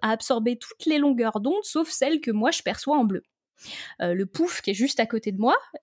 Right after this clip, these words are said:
et qui, euh, appartient originellement à Pascal, en passant, <laughs> renvoie toutes les longueurs d'onde et donc je le perçois en blanc. Et mon meuble télé qui est noir, lui, absorbe toutes les longueurs d'onde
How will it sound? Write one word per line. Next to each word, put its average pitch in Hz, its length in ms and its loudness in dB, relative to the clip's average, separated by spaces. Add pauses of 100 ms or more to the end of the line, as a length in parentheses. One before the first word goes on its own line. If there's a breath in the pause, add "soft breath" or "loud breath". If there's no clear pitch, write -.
et 214 80 0
qui, 214 360 -4
euh, 175 240 0 (100)
appartient 196 360 -2
originellement 220 540 0
à 214 60 -8
Pascal, 208 480 2
en 196 100 0
passant, 196 280 -2 (460 loud breath)
<laughs> 269 1120 0
renvoie 302 580 2
toutes 440 260 -4
les 339 120 2
longueurs 220 420 0
d'onde 269 460 2
et 214 160 2
donc 262 200 -2
je 254 140 2
le 202 140 -2
perçois 214 360 -2
en 208 100 -2
blanc. 202 300 0 (500 loud breath)
Et 214 100 0
mon 196 120 0
meuble 277 200 4
télé 262 300 2
qui - 140 -8
est 196 40 -4
noir, 254 300 2
lui, 254 200 2
absorbe 214 540 -2
toutes 453 240 -4
les 254 100 2
longueurs 220 340 0
d'onde 294 340 2